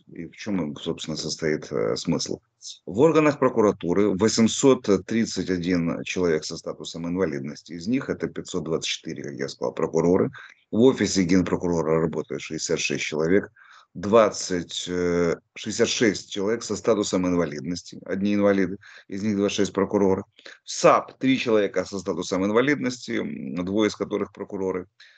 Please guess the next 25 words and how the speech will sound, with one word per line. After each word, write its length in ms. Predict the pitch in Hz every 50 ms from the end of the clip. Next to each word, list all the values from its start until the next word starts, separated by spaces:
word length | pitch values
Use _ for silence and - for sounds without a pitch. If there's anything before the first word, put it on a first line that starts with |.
| _ _ _ _
Э, 280 | - 87 98 98 95 98
также 840 | 95 _ - 139 135 131 123 113 110 117 123 123 123 120 117 117 117 -
в 220 | - 98 101 98
областных 440 | 110 113 120 123 117 - 139 135 131
и 40 | 131
окружных 440 | 117 - 120 127 113 113 131 123 -
прокуратурах 680 | - 107 104 - 107 107 110 - 123 120 117 113 95
работает 420 | 98 98 98 98 107 104 107 104 -
семьсот 420 | - - 104 92 - - 110 98
шестьдесят 460 | - - 101 95 87 - - 101 90
два 280 | 80 95 95 98 92 87
человека 500 | - - 98 98 104 107 113 - 113 107
со 160 | - 104 98
статусом 480 | 95 101 104 92 101 - - 107 110 110
инвалидности, 680 | 110 107 107 104 110 107 104 110 104 - - - 98 - _ - - - _ _ _
среди 320 | - 113 110 98 90 92
которых 420 | - 95 87 - 107 113 110 98
четыреста 480 | - - 95 85 95 95 92 - - 82
девяносто 460 | 80 87 85 82 82 82 82 - -
шесть 320 | - - - 110 - - -
прокуроров. 600 | 101 101 95 98 104 104 107 107 104 98 - -
Ну, 140 | 95 101
в 80 | 104 113
общем, 360 | 110 104 - - 113 107 101
ужас. 540 | 92 76 69 - - - - - - - _